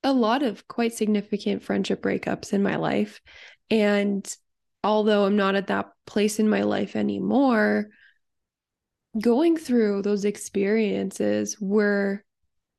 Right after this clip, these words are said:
were pretty tough. You know, any, any breakup,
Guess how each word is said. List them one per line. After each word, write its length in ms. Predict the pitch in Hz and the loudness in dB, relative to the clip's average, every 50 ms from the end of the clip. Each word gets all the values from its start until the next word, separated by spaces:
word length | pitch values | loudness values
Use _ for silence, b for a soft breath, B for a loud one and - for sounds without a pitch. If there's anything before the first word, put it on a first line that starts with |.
| _ _ _ _ _ _ _ _ _ _ - | _ _ _ _ _ _ _ _ _ _ -4
were 80 | 247 | -2
pretty 280 | 247 - 254 262 311 311 | 0 2 2 4 4 2
tough. 680 | 320 - - 208 214 208 - - - - - - _ _ - | 0 -2 -4 -2 -2 -2 -4 -6 -10 -18 -20 -20 _ _ 0
You 120 | 220 220 | 2 2
know, 340 | 208 196 196 196 202 220 - - | 4 4 2 2 0 0 0 0
any, 480 | 220 233 240 247 254 247 240 240 - - _ _ _ - | 2 4 4 4 4 4 2 2 -2 -8 _ _ _ 0
any 200 | - 254 269 247 | 4 4 4 4
breakup, 420 | 202 196 190 190 - 190 185 - | 4 2 0 0 -2 -4 -4 -6